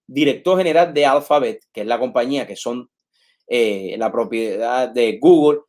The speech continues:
y YouTube, sostuvo que Internet ha sido una fuerza poderosa para el bien, pero que el tipo de barreras de entrada tan reducidas que permiten a los usuarios acceder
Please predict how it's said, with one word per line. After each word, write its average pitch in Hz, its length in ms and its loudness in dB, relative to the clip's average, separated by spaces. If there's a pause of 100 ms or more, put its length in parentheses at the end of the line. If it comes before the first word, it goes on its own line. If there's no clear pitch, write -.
(200)
y 120 140 -6
YouTube, 147 380 -2 (200)
sostuvo 170 760 2 (160)
que 160 140 2
Internet 160 720 2
ha 160 160 0
sido 208 280 -4
una 175 160 2
fuerza 185 380 0
poderosa 165 440 2
para 135 160 4
el 123 100 -2
bien, 139 280 0 (220)
pero 156 200 6
que 151 80 0
el 139 160 0
tipo 226 240 0
de 175 60 8
barreras 165 420 2
de 147 60 -2
entrada 156 500 2
tan 170 160 -2
reducidas 165 800 -2 (240)
que 131 100 -2
permiten 160 480 -2
a 143 80 0
los 131 100 0
usuarios 127 460 -2
acceder 143 840 -2